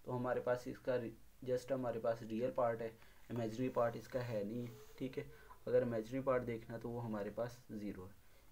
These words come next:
इसके साथ ही हमारा आज का lecture हुआ ख़त्म। इंशाल्लाह next lecture number five में हम इसका question number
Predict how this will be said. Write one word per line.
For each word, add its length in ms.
इसके 180
साथ 220
ही 120
हमारा 300
आज 260
का 120
lecture 300
हुआ 240
ख़त्म। 340
इंशाल्लाह 500
next 420
lecture 260
number 200
five 340
में 140
हम 340
इसका 220
question 340
number 240